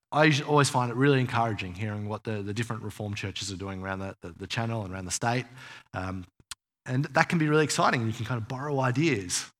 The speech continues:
I was talking with someone the other day that there's, there's no I P in, um, <laughs> Christian churches. You can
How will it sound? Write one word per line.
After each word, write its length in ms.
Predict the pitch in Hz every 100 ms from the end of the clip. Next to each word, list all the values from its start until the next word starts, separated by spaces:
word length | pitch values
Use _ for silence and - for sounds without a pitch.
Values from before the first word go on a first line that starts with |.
| -
I 60 | 117
was 140 | 113
talking 180 | 143 151
with 80 | 127
someone 240 | 135 131
the 80 | 127
other 160 | 123
day 180 | 123 139
that 160 | 113 104
there's, 280 | 110 107 - - - - -
there's 160 | 135 131
no 180 | 160 156
I 200 | 147 123
P 600 | - - 147 110 110 110
in, 140 | 107
um, 180 | 107 104
<laughs> 240 | 107 165 139
Christian 340 | 147 - 117
churches. 480 | 104 123 120 101 87
You 80 | 104
can 280 | 107 98